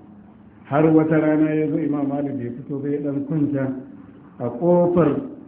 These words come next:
gidansa sai bacci ya kwashe shi. Wata baiwa ta Imam Malik ta leƙo ba ta gan shi ba, ashe yana bayan ƙofar.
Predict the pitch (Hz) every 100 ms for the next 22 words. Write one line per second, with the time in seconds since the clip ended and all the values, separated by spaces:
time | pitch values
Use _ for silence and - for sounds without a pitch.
0 | - - - 131 151 156 160 151 127 131
1 | 131 131 135 123 127 120 117 - - -
2 | - - - - - - - - - -
3 | - - - - - - 131 143 147 147
4 | 151 156 139 139 - 170 135 135 135 131
5 | 131 135 135 131 135 131 131 135 123 123
6 | 110 127 120 123 120 139 135 131 123 139
7 | 135 135 135 113